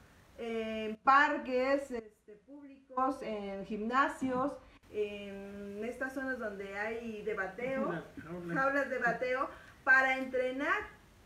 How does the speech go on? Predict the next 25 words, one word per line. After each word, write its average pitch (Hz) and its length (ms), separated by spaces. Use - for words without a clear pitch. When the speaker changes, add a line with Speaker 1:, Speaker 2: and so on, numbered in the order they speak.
Speaker 1:
eh, 240 380
porque 247 520
no 285 300
tienen 320 360
permitido 262 760
ir 262 220
a 240 320
las 220 180
instalaciones 226 680
oficiales 233 640
de 220 80
sus 214 200
equipos 285 500
en 226 140
donde 196 320
ellos - 360
están 214 360
trabajando. 226 640
Y 269 460
ellos, 302 400
de 294 100
todos 294 320
modos, 277 420
dicen, 233 360
"Vamos, 311 400